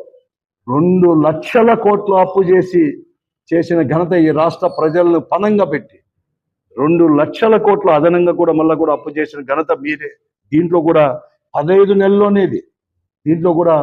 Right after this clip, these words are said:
సూపర్ హిట్. ప్రతి మంగళవారం కూడా, మంగళవారం కూడా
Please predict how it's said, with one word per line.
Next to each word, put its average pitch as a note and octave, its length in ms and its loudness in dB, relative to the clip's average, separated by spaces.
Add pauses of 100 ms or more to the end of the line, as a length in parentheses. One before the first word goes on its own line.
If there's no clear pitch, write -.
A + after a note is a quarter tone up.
(760)
సూపర్ D#3+ 300 0
హిట్. C3 240 -4 (800)
ప్రతి G3 280 0 (200)
మంగళవారం G#3+ 720 4 (100)
కూడా, F3+ 140 2 (320)
మంగళవారం F#3 640 0
కూడా D3+ 180 -2